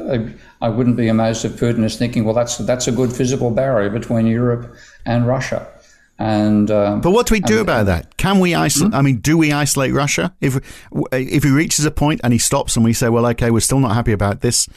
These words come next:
Speaker 2: We don't want to play ball. We don't want Russia to be part of the international community anymore." I mean, the, the one thing that, uh, w-, you know, was said this week,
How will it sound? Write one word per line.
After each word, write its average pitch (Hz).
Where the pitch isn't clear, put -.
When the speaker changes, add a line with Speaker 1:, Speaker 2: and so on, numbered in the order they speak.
Speaker 2:
We 120
don't 127
want 123
to 110
play 113
ball. 110
We 110
don't 123
want 120
Russia 117
to 104
be 104
part 110
of 95
the 107
international 104
community 110
anymore." 87
I 120
mean, 127
the, 131
the 135
one 143
thing 120
that, -
uh, 107
w-, 104
you 127
know, 110
was 113
said 131
this 110
week, 117